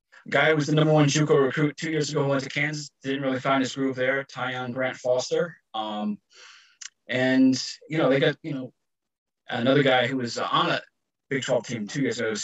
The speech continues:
S M U last year, uh, Yorane, another shot blocker. Uh, so those, you know, we got some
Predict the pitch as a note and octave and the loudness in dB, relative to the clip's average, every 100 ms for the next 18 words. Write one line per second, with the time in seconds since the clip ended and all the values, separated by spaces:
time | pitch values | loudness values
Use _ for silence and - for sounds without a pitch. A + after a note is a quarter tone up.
0 | D3 C#3+ C3+ B2+ A#2 A2+ B2 A#2+ A2+ G#2 | -4 0 -2 -2 -4 0 0 0 -6 -8
1 | G2 G2+ G2+ F#2+ - B2 B2 A2 A2+ A2+ | -6 -6 -8 -10 -8 2 4 4 2 0
2 | A2+ - A#2+ A2+ - B2 A2 A#2 F#2+ - | -4 -4 -2 0 0 -2 -2 -2 -2 -2
3 | A2 - _ - _ _ _ - G#3 G#3 | -6 -10 _ -20 _ _ _ -10 -6 -4
4 | G3 - _ _ _ - C3 B2 A#2+ C3 | -4 -6 _ _ _ -6 2 4 4 4
5 | D3+ E3 D3+ A#2+ - C3 C#3+ C#3 C3+ B2 | 2 0 -4 -4 -6 0 2 4 2 0
6 | G#2+ | -4